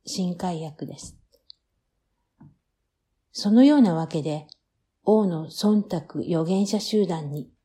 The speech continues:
ミカヤは招集されていませんでした。牧師も新約の時代における預言者のような立場です。神の御言葉を預かって説教するのですから。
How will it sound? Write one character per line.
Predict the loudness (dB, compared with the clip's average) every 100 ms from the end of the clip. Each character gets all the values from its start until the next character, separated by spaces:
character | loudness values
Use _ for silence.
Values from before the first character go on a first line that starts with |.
| _ -4
ミ | -2
カ | -2 -4
ヤ | -6
は | -10
招 | -8 -2 0
集 | 0 -2 -2
さ | -2
れ | -2 -2
て | -2
い | 0
ま | 0
せ | 0 -2
ん | -2
で | -6
し | -12
た。 | -18 _ _ _ _ _ _ _ _ _ _ _ _ _ _ _ _ _ _
牧 | -4 -4 -4
師 | -2 4
も | 6 6 2 -8 _
新 | 0 6 10
約 | 10 8
の | 6 4
時 | 4
代 | 2 2
に | 2
お | 0
け | 2
る | 2
預 | 2 4
言 | 6 4
者 | 4 -2
の | -2
よ | -4
う | -4
な | -6
立 | -8 -8 -8
場 | -8
で | -8
す。 | -12 -16 _ _ _ _ _ _ _ _ _ _ _ _ -4
神 | 4 4 4
の | 0
御 | -4
言 | -4 -2 0
葉 | -2 -2
を | -2
預 | -4 -6 -4
か | -4
っ | -2
て | -4
説 | -4 -6
教 | -4 -6
す | -6
る | -6
の | -4 -6
で | -8
す | -8
か | -8
ら。 | -8 -8